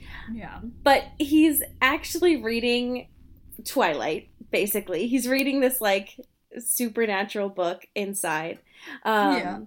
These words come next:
Speaker 2: and by supernatural, I mean, like, it's a book about how to, like, get away with murder.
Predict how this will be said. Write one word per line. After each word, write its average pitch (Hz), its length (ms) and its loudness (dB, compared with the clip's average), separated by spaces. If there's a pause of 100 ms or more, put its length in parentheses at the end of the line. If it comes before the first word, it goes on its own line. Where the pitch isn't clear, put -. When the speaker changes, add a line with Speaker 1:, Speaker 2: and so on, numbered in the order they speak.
(540)
Speaker 2:
and 226 360 4
by 240 180 4
supernatural, 240 680 0
I 190 100 0
mean, 190 320 -4
like, 160 240 -6 (340)
it's 202 160 -4
a 196 40 0
book 185 220 -2
about 180 280 0
how 175 120 -2
to, 156 100 -6
like, 139 340 -10 (260)
get 170 160 -2
away 151 260 -4
with 139 180 -8 (280)
murder. 147 560 -8